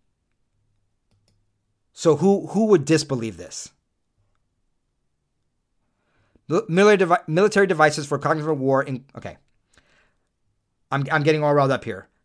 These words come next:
Military devices for cognitive war include anti-sleep glasses that are wearable devices that will promote wakefulness and alertness. Electronic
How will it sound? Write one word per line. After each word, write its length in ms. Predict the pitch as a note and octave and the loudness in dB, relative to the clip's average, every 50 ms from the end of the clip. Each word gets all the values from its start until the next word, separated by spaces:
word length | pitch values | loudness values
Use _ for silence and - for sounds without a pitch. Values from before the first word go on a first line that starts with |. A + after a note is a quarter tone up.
| _ - | _ -2
Military 420 | C#3 E3+ G3 G#3+ G#3+ A3 G#3+ G#3+ | 2 6 6 6 8 8 6 6
devices 500 | F3+ G3 D3+ D#3 D#3 D#3 D3+ D3 D#3 C#3+ | 6 4 4 6 6 6 4 2 -2 -6
for 160 | - D3 C#3 | -4 -4 -6
cognitive 640 | C3+ C#3 - C#3 D#3+ E3+ F3+ F3 - F#3 F#3 D#3 C#3 | -4 -4 -2 -2 -2 -2 -2 -4 -6 -6 -6 -6 -6
war 240 | C#3 C#3 C#3 C3+ C#3+ | -2 0 0 0 0
include 420 | C#3 C#3 C3 - D3+ D3 C#3+ C#3+ | -2 -6 -8 -4 -2 -2 -2 -4
anti-sleep 560 | C#3+ D3 D#3 F#3 - F#3+ F#3+ F3+ - F3+ F3+ D3 | -4 -6 -6 -6 -4 -4 -4 -4 -4 -6 -8 -6
glasses 520 | - C3+ B2 B2+ B2 - - C3+ A#2+ A#2 _ - - - _ _ | -6 -6 -4 -4 -6 -6 -8 -10 -10 -10 _ -20 -20 -20 _ _
that 100 | - D3 | -4 -2
are 60 | C#3+ C3+ | -2 0
wearable 300 | A#2 D3 D#3+ E3+ F3 F3 | 2 4 2 2 2 0
devices 480 | F3 E3 C#3 C#3+ C#3+ C#3 C#3+ D3 C#3 | -4 -2 0 0 0 0 0 -2 -2
that 140 | B2+ C3 C#3 | -2 -2 -2
will 100 | C#3 B2+ | -2 -6
promote 360 | - - C#3 C3+ D3 D3+ - C3 | -4 -4 0 0 2 0 0 -2
wakefulness 540 | A#2 C3 D#3+ F3 - - F3 E3 D#3+ D3 | 0 0 0 0 -2 -6 -6 -6 -6 -6
and 120 | D#3 D3+ C#3 | -6 -6 -6
alertness. 500 | C3 C3 C#3+ C#3+ C#3 A#2 G#2 F#2+ - - _ _ _ _ _ - | -4 -2 -2 -2 -4 -6 -16 -18 -18 -20 _ _ _ _ _ -6
Electronic 360 | C#3 C#3 C#3 E3 F3 F3+ F3 | -6 -4 -2 0 0 -2 -2